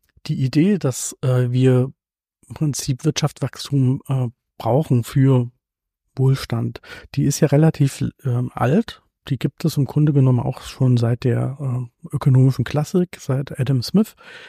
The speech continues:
Man muss sich halt bewusst machen, dass das auch mit bestimmten wertenden, narrativen Weltanschauungen zu tun hat. Und ganz prominent im deutschsprachigen Raum ist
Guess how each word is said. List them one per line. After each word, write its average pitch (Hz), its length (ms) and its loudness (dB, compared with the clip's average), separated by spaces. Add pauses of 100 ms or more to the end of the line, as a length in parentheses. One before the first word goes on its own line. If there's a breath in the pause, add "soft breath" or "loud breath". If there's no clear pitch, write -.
(580 loud breath)
Man 135 160 6
muss 165 120 4
sich 202 160 2
halt 180 140 2
bewusst 147 400 -2
machen, 175 280 0
dass 151 180 -4
das 151 160 -2
auch 135 120 -2
mit 147 180 0
bestimmten 156 640 0
wertenden, 147 600 0
narrativen 135 760 0
Weltanschauungen 135 720 2
zu 120 120 -2
tun 123 400 -2
hat. 123 160 -6
Und 143 140 -6
ganz 139 220 -4
prominent 147 580 2
im 139 140 0
deutschsprachigen 151 640 0
Raum 143 340 0
ist - 200 -8